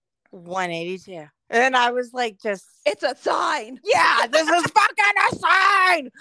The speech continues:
Speaker 1: I fucking love you, motherfuckers. And yeah, so proceed with your
Speaker 2: Okay.
Speaker 1: story.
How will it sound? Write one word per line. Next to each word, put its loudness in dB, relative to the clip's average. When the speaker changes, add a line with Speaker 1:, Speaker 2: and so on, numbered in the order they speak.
Speaker 1:
I -10
fucking -2
love 2
you, 2
motherfuckers. 0
And -10
yeah, 2
so 0
proceed -8
with -4
your 0
Speaker 2:
Okay. -2
Speaker 1:
story. -2